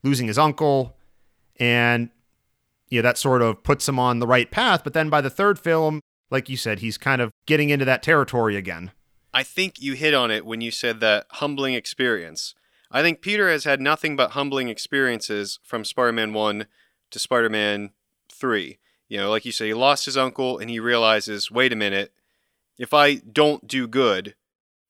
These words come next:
Speaker 2: that can end up hurting, hurting people," you know,
Speaker 1: Mm-hmm.
Speaker 2: and it can maybe help everyone if I do good. So he learns a lesson there about what having a self-serving nature can do to you and do to those you love.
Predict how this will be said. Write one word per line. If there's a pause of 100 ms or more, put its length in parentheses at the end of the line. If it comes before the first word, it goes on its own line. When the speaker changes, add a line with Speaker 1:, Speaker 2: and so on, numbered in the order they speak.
Speaker 2:
that (140)
can
end
up
hurting, (640)
hurting
people," (120)
you
know,
Speaker 1:
Mm-hmm.
Speaker 2:
and (540)
it
can
maybe
help
everyone
if
I
do
good. (240)
So
he
learns
a
lesson
there (680)
about
what (540)
having
a
self-serving
nature
can
do
to
you (240)
and
do
to
those
you
love.